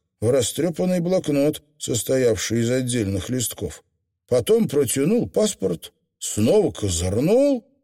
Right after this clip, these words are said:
и зашагал себе, как ни в чём не бывало, посредине улицы. А я вернулся на тротуар.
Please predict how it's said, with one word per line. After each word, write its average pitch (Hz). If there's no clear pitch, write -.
и 240
зашагал 247
себе, 240
как 175
ни 185
в 143
чём 208
не 185
бывало, 165
посредине 143
улицы. 151
А -
я 143
вернулся 143
на 147
тротуар. 127